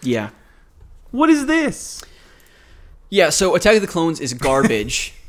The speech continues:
Speaker 1: The script writing is atrocious.
Speaker 2: Yeah, and it's more of a George Lucas thing opposed to, like, uh,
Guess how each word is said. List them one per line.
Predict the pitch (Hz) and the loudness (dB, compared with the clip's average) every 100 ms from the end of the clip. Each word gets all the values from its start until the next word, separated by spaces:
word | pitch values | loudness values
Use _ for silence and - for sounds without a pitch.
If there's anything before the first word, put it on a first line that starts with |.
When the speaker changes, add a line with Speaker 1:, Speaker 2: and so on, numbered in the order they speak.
| - - | -20 -8
Speaker 1:
The | 254 139 185 | -6 -2 0
script | - - 190 185 | 0 0 -2 -2
writing | 170 160 156 147 147 | -2 -2 -2 -4 -4
is | 147 143 | -4 -2
atrocious. | 147 - 156 127 - 120 - - | -4 -2 -2 -2 -2 -4 -4 -4
Speaker 2:
Yeah, | 214 170 151 | -2 0 -2
and | 175 | -6
it's | - | -12
more | 214 208 | -6 -6
of | 147 | -6
a | |
George | 147 113 113 104 | -10 -8 -8 -8
Lucas | 107 104 107 | -12 -10 -12
thing | - 107 98 | -12 -12 -10
opposed | 101 101 95 - | -10 -10 -10 -12
to, | 95 | -12
like, | 95 90 - | -10 -12 -12
uh, | 90 90 | -8 -8